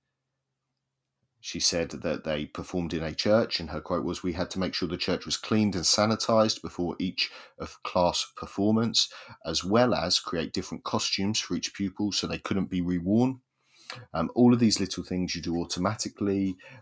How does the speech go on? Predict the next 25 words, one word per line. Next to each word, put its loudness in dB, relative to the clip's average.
we -4
had -6
to -4
rethink 0
and -4
adapt -2
and -6
make 0
sure -6
we 0
were -2
creating -6
a -4
safe 2
space -2
as -8
possible -6
for -18
the -8
children -6
to -12
perform." -2
It's -2
worth -2
noting 2